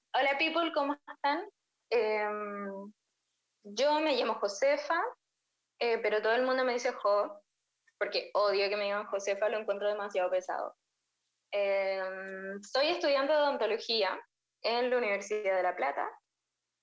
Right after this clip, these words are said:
que queda en Argentina, en La Plata,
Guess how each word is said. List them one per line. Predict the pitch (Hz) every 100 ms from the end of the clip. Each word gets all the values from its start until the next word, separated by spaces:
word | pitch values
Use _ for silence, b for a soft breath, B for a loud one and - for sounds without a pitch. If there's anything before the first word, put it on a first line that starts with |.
| _ _ _ _ -
que | 240 240
queda | 214 220
en | 220
Argentina, | 214 214 302 320 330 285 277 285
en | 220
La | 226 220
Plata, | 202 202 226